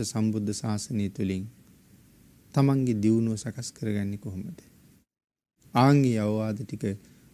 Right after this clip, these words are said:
මහා කල්යාණ මිත්‍රයෙක්සෙයින් තමන්ගේ අන්තේවාසිකයන්ට කරනවා. එහෙම නැත්තම් මරණින් මත්තේ නිරයවල් වල උපදින්න සිද්ධ වෙනවා.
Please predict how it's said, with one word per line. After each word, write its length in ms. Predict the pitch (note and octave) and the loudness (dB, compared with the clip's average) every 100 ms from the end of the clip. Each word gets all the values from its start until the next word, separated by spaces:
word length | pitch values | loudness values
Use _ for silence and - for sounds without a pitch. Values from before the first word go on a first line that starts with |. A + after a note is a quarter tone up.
| - | -4
මහා 460 | A2 A2 A#2 C3+ D3 | 4 4 6 4 2
කල්යාණ 480 | D3 B2 A2+ A2 A2 | 0 0 0 0 -2
මිත්‍රයෙක්සෙයින් 920 | G#2+ G#2 - G#2 G2+ - - G2+ G2 G2 - - - _ _ - - | -2 -4 -4 -2 -2 -4 -6 -4 -4 -6 -10 -20 -20 _ _ -20 -4
තමන්ගේ 500 | B2 B2+ C3 B2+ A#2 | 2 2 2 0 -2
අන්තේවාසිකයන්ට 920 | G#2+ G#2 A2 G#2 G2+ - - G#2 G2+ | -4 -4 -2 -2 -4 -10 -8 -6 -6
කරනවා. 460 | - - - A#1 - - - - _ _ _ _ _ _ _ _ _ _ _ _ _ _ _ _ _ - | -8 -10 -10 -14 -16 -20 -20 -20 _ _ _ _ _ _ _ _ _ _ _ _ _ _ _ _ _ 0
එහෙම 200 | B2 B2 | 4 4
නැත්තම් 440 | C3 C3+ - D#3 E3 - - _ _ - - - - - _ | 4 -4 -8 -8 -8 -10 -20 _ _ -20 -20 -20 -20 -20 _
මරණින් 420 | A#2+ A#2+ A#2 A2+ G#2+ | 2 4 4 2 2
මත්තේ 320 | G#2+ - A2 | 0 -2 0
නිරයවල් 560 | G2+ G#2+ A2 A2 G#2+ G2+ | 2 2 0 -2 -2 -2
වල 160 | G2+ | -4
උපදින්න 380 | G2 G#2+ G2+ G2+ | -4 -6 -6 -6
සිද්ධ 280 | G2+ - - | -8 -10 -10
වෙනවා. 340 | - - C3 | -10 -12 -14